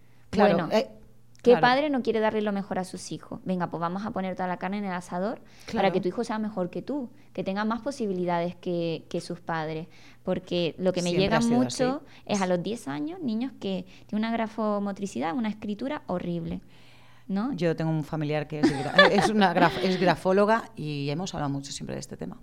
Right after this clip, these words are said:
Speaker 2: ¿Viste? Pues, ¿por qué no le damos importancia desde el principio? Nosotros hacemos talleres de preescritura, entrenamiento de la escritura cuando ya la
Speaker 1: ¿Sí?
Speaker 2: están
Speaker 1: ¿También?
Speaker 2: adquiriendo.
Speaker 1: Qué
Speaker 2: Es que es
Speaker 1: bien.
Speaker 2: muy importante
Speaker 1: Es, no,
Speaker 2: para
Speaker 1: escucha, mi tía es gra-, yo, bueno, voy a decirlo, mi tía es grafóloga.
Speaker 2: Claro.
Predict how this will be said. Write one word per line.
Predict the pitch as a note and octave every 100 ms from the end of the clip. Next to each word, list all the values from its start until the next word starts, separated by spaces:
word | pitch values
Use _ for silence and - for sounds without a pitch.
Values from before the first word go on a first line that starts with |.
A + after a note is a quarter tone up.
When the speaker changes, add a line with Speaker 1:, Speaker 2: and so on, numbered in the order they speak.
| -
Speaker 2:
¿Viste? | F#3 F#3+ F#3+ B3 C4+ - -
Pues, | F#3+
¿por | F#3 G3 F#3
qué | - A3
no | B3+
le | B3+
damos | A#3 C4+
importancia | B3 G#3+ A3 A3 A#3 A3
desde | F#3+ F#3+ F#3+ F#3+ - -
el | G3 F3+
principio? | F#3+ F#3 - C4+ A#3
Nosotros | G3 F#3+ G3+
hacemos | G#3+ G#3 G3+
talleres | G3 F#3+ F#3+
de | F#3
preescritura, | E3+ F3+ - C4 C4+ B3 A#3+ A#3 A#3+ A#3+ A#3+ - - - -
entrenamiento | F#3+ F#3 F#3+ F#3 F#3 F3+
de | F3+ F3
la | E3+
escritura | E3+ F3+ F3 F3+
cuando | F3 F3
ya | E3+
la | F3
Speaker 1:
¿Sí? |
Speaker 2:
están | - F3 F3+ -
Speaker 1:
¿También? | F3+
Speaker 2:
adquiriendo. | D3 D#3 D4 B3+ G#3 G#3+ G#3+ - -
Speaker 1:
Qué |
Speaker 2:
Es | G#3+
que |
es | A3+
Speaker 1:
bien. | A3+
Speaker 2:
muy | C#4+ F4+
importante | C4 G#3 F#3+ - A#3 C4
Speaker 1:
Es, | A3
no, | F#3
Speaker 2:
para | F#3+ F#3
Speaker 1:
escucha, | F3+ G3+
mi | F3+ F#3
tía | A#3+
es |
gra-, | - G3
yo, | G3
bueno, | F3+ - - - -
voy | A3+
a | A3+
decirlo, | G#3 F#3+
mi | E3+
tía | D3
es | -
grafóloga. | F#3 E3 G3+ G#3+ A3 G3
Speaker 2:
Claro. | F#3